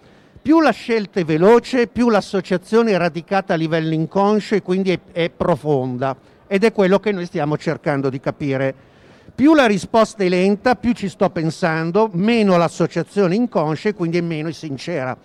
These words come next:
Se ho tempi di risposta troppo lunghi,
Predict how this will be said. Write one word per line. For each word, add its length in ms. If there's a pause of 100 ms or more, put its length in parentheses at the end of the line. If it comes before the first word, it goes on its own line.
(440)
Se 220
ho 80
tempi 320
di 140
risposta 500
troppo 380
lunghi, 500